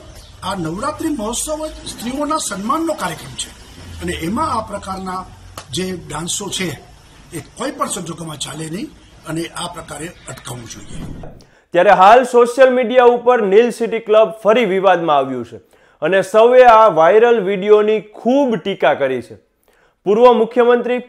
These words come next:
Speaker 2: વિજયભાઈ રૂપાણીએ પણ આ વાતને લઈને નિરાશા દર્શાવી હતી અને કહ્યું કે જે વીડિયો પ્રસારિત થયા છે,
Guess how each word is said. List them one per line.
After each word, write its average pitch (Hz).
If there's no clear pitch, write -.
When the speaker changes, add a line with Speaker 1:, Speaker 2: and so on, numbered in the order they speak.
Speaker 2:
વિજયભાઈ 240
રૂપાણીએ 226
પણ 240
આ 185
વાતને 196
લઈને 202
નિરાશા 170
દર્શાવી 196
હતી 208
અને 220
કહ્યું 226
કે 220
જે 208
વીડિયો 247
પ્રસારિત 202
થયા 185
છે, 220